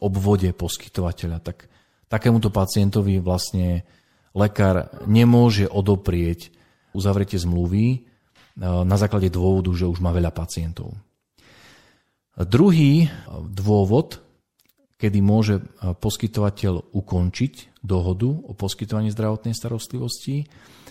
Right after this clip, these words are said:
je, ak ďalšiemu zotrvaniu v takejto spolupráci bráni, e,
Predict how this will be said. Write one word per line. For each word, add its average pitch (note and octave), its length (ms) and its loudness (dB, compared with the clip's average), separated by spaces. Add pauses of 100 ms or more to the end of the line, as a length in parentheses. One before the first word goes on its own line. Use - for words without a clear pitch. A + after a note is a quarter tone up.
(200)
je, A2 480 2 (320)
ak F#2+ 640 -2
ďalšiemu B2+ 580 2 (380)
zotrvaniu B2 640 2
v - 40 -20
takejto G#2 360 -2
spolupráci G2 800 -2
bráni, G2 640 2
e, - 20 -6